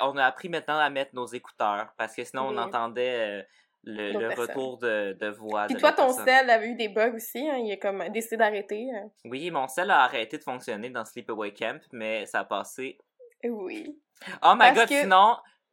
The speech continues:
Speaker 1: côté technique, Cat in the Hat, that was chaotic.
Speaker 2: Oh oui.
Speaker 1: Ah non, c'était-tu? Non, c'était,
Speaker 2: Non, c'est,
Speaker 1: c'était
Speaker 2: c'était
Speaker 1: Sleepaway
Speaker 2: Sleepaway
Speaker 1: Camp.
Speaker 2: Camp avec Toto.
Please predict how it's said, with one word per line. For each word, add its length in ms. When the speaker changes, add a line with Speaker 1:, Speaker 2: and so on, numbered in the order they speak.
Speaker 1:
côté 240
technique, 640
Cat 220
in 100
the 60
Hat, 400
that 100
was 160
chaotic. 800
Speaker 2:
Oh 280
oui. 200
Speaker 1:
Ah 120
non, 120
c'était-tu? 240
Non, 320
c'était, 220
Speaker 2:
Non, 360
c'est, 200
Speaker 1:
c'était 160
Speaker 2:
c'était 260
Speaker 1:
Sleepaway 300
Speaker 2:
Sleepaway 440
Speaker 1:
Camp. 380
Speaker 2:
Camp 80
avec 260
Toto. 720